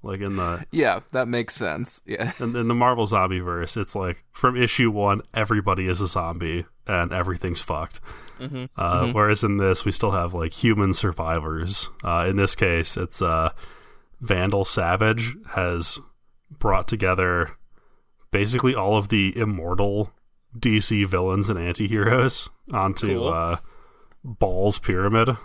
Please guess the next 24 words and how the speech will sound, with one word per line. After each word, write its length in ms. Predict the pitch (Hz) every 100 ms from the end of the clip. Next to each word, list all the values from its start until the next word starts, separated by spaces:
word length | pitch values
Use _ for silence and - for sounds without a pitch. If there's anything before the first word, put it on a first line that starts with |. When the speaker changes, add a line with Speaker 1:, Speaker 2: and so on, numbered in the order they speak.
| -
Speaker 1:
which 140 | 104
is 120 | 104 92
an 100 | 90
island 420 | 87 92 92 92 - - -
famed 400 | - 117 98 92
for 120 | -
tree 220 | - 113 107
lobsters, 680 | 95 92 - 113 107 - - - - - - - - -
uh, 180 | 87
which 160 | 80 82
Solomon 400 | - 101 90 87
Grundy 340 | 90 92 90 87
is 120 | 87
a 40 |
big 180 | 90 87
fan 280 | - 85 82
of. 240 | 85 92 - -
Speaker 3:
<laughs> 220 | - - -
Okay. 380 | - - - 175 _ _ _ _
Speaker 1:
Um, 500 | - 87 80 80 - - -
Speaker 2:
Is 120 | 120
this 220 | 185 -
real? 380 | 117 110 127 165 - - - _ _ _ _ _
Speaker 1:
yeah. 240 | 113 117